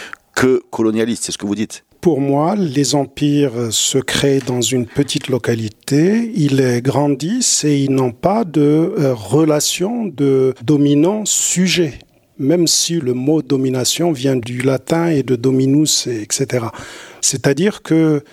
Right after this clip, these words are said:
Speaker 2: une fois que l'Empire romain s'est créé, regardez l'Empire romain,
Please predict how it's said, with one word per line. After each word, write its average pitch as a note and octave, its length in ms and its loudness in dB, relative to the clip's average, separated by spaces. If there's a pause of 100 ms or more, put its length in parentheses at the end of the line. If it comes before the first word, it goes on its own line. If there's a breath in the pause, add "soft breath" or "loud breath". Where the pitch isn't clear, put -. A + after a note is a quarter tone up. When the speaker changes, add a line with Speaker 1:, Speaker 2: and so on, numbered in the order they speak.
(140 loud breath)
Speaker 2:
une G#3+ 220 4
fois F3+ 340 2
que D#3+ 460 2
l'Empire D#3+ 460 0
romain D3 440 2
s'est C3 220 -2
créé, D3+ 460 -2
regardez F#3 560 0
l'Empire D3 400 -2
romain, B2+ 500 -2